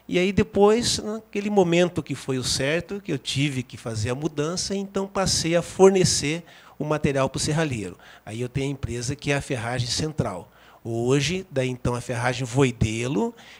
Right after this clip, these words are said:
que já entrando também no ramo do material de construção, a ferragem pra construção civil, o vergalhão,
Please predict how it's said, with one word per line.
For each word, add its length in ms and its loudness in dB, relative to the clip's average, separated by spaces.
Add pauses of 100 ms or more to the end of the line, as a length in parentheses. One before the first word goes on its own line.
(100)
que 220 -4
já 240 2
entrando 340 0
também 320 0
no 120 0
ramo 320 -4
do 80 -4
material 360 0
de 120 0
construção, 600 0
a 60 -6
ferragem 500 0
pra 160 -4
construção 640 -2
civil, 480 0 (160)
o 80 -12
vergalhão, 580 0